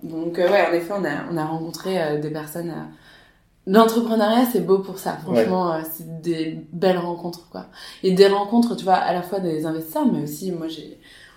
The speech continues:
Speaker 1: Maintenant, euh, j'ai des amis, euh, qui sont entrepreneurs. Euh, je pense que toi, tu en rencontres tous les jours.
Speaker 2: <laughs>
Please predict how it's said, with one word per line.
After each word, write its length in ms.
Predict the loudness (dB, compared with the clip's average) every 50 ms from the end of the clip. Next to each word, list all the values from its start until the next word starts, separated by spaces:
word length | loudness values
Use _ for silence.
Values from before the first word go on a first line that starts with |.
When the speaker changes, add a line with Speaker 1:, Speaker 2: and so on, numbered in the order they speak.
| _ _ _
Speaker 1:
Maintenant, 420 | -4 -2 0 0 0 0 0 0
euh, 200 | -2 -2 -4 -6
j'ai 140 | -6 -8 -10
des 280 | -8 -8 -8 2 6 6
amis, 320 | 6 8 8 6 6 6 4
euh, 260 | 2 2 2 0 0 -2
qui 140 | -4 -8
sont 140 | -10 -10 -8 -8
entrepreneurs. 800 | -8 -8 -8 -12 -12 -10 -6 -4 -2 0 2 2 2 2 0 -2
Euh, 140 | -6 -8 -10 -12 -16 -20 -20 -10
je 60 | -8
pense 120 | -8 -4 -2
que 80 | -2
toi, 160 | 0 0 0 0
tu 80 | 0
en 60 | -2 -2 -2
rencontres 420 | -4 -4 -4 -6 -6 -8 -12 -6 -2
tous 120 | 0 2
les 160 | 4 4 4
jours. 240 | 4 4 4 4 4
Speaker 2:
<laughs> 40 | 6